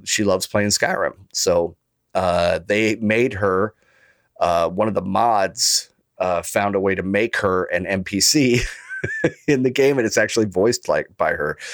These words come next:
So I think it's cool when games do this kind of stuff. It immortalizes somebody who was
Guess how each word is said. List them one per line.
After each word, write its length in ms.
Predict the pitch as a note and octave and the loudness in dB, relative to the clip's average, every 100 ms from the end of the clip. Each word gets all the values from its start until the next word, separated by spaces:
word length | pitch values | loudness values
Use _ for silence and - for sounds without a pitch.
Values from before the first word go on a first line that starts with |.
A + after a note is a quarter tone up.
| - | 0
So 140 | G3+ | 2
I 40 | G#3 | 2
think 160 | B3 | 0
it's 120 | E3+ - | 0 0
cool 260 | E3 D#3 | 2 2
when 120 | B2+ A2 | 2 0
games 380 | G#2+ G#2+ F#2 - | 0 -2 -2 -2
do 160 | G2 | 0
this 200 | E2 E2+ | 0 -2
kind 240 | - F2+ D#2 | -2 -2 -2
of 60 | |
stuff. 260 | - F2+ - | -4 -2 0
It 80 | G2+ | 0
immortalizes 800 | A2 A#2 B2 B2 G#2+ G#2 G#2 F#2+ | 2 2 2 2 2 0 -2 -2
somebody 320 | G#2+ G2+ G2 | -2 0 0
who 140 | F#2+ F#2+ | 0 0
was 240 | F2+ | -2